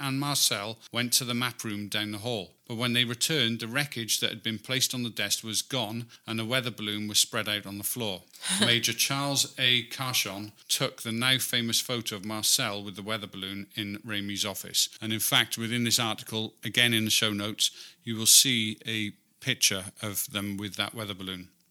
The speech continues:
It was then reported that Ramey recognised the remains as part of a weather balloon. Brigadier General Thomas Dubose, the Chief of Staff on the Eighth Air Force, said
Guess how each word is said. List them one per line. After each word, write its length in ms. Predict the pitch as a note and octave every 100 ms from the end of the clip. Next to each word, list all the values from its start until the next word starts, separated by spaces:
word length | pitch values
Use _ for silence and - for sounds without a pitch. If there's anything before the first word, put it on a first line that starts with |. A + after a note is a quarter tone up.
| _ -
It 100 | C#3
was 140 | C#3 D3+
then 200 | D#3 E3
reported 680 | D#3 D3 C3+ B2 G#2+ A#2 - - - _
that 140 | A#2+ A2+
Ramey 340 | C3+ C#3 B2
recognised 600 | B2+ C3+ A#2+ A2 G#2+ G#2+ A2
the 60 |
remains 440 | G#2+ G#2 A2+ G#2+ A2
as 80 | -
part 280 | B2+ A#2+
of 60 | A#2
a 60 | G#2
weather 220 | G#2+ F#2+
balloon. 400 | G2+ G2 F2+ - _ - - _
Brigadier 420 | B2+ B2 C3 C3+ B2+
General 420 | - B2+ A#2+ A#2
Thomas 400 | - C3 B2+ -
Dubose, 680 | A#2+ G2 A2+ A2+ - - -
the 80 |
Chief 320 | - - C#3+ C3
of 80 |
Staff 400 | - - A#2+ A#2
on 80 | A#2
the 120 | A2+
Eighth 240 | A#2+ A#2 -
Air 140 | A#2
Force, 320 | A2+ G#2+ G#2 -
said 420 | - A#2+ A2